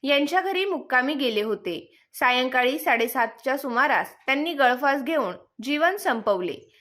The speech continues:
या प्रकरणी त्यांचे चालक समाधान अहिरे, राहणार निवाणे, तालुका कळवण, यांनी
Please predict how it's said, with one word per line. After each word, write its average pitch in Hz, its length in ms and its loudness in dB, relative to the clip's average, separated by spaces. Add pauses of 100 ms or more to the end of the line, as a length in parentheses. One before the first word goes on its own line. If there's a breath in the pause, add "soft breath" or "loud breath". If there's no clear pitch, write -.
(220 soft breath)
या 320 120 4
प्रकरणी 349 500 2
त्यांचे 277 400 -2
चालक 269 400 0
समाधान 240 520 0
अहिरे, 233 480 -4 (160 loud breath)
राहणार 277 400 2
निवाणे, 233 460 0 (280)
तालुका 233 380 2
कळवण, 254 420 0 (340 soft breath)
यांनी 269 340 2